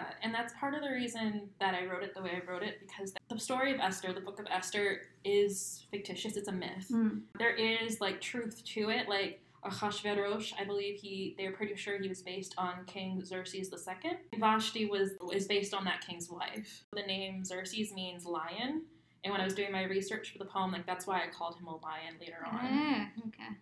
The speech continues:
Speaker 2: One of the reasons why I mentioned medieval literature, because medieval literature tends to invoke John the Baptist a lot. And
Speaker 1: That's
Speaker 2: you
Speaker 1: true.
Speaker 2: had that imagery of the head on a silver platter and the fact that we don't really know how she
Speaker 1: Yeah,
Speaker 2: ended up.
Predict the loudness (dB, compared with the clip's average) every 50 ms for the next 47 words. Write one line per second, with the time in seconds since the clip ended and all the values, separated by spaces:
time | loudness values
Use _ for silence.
0 | -10 -6 0 2 4 6 6 6 6 4 4 2 2 -2 -2 -2 0 0 0 0
1 | 0 0 0 0 0 0 2 2 2 2 4 4 6 6 6 4 2 0 2 2
2 | 2 2 2 2 0 0 4 4 2 2 2 -6 -8 -6 -6 -2 2 2 2 2
3 | 2 2 2 2 2 -2 -6 -6 -4 -4 -2 -2 -4 -4 -6 -6 -8 -4 -2 0
4 | 0 0 0 -2 -4 -6 -6 -4 -4 -4 -4 -4 -6 -4 -2 0 0 0 0 -2
5 | -6 -8 -6 -4 -4 -2 0 0 0 0 -2 -4 -10 -6 -2 0 2 2 2 0
6 | 0 0 0 0 -2 -8 -10 -12 -10 -10 -12 -14 -14 -16 -12 -8 -8 -6 -4 -4
7 | -4 -6 -6 -12 -18 -20 -20 _ _ _ 0 2 4 4 6 4 4 4 4 4
8 | 4 4 2 0 2 2 2 2 2 -2 -6 -4 0 0 0 0 -2 -4 -6 -8
9 | -10 -12 -10 -10 -8 -8 -6 -4 -4 -2 -2 -2 -4 -6 -8 -8 -6 -4 -4 -4
10 | -4 -10 -10 -6 -2 -2 -2 0 -2 -2 -4 -6 -8 -10 -20 -20 _ _ _ _
11 | 0 2 2 2 2 0 0 -2 -2 -2 -2 -2 -2 -2 0 0 0 -2 -2 -4
12 | -6 -6 -6 -6 -6 -6 -8 -8 -8 -8 -8 -6 -6 -6 -8 -8 -8 -8 -10 -12
13 | -12 -20 _ _ _ _ _ _ _ _ _ 2 4 6 8 8 8 8 6 4
14 | 2 0 -2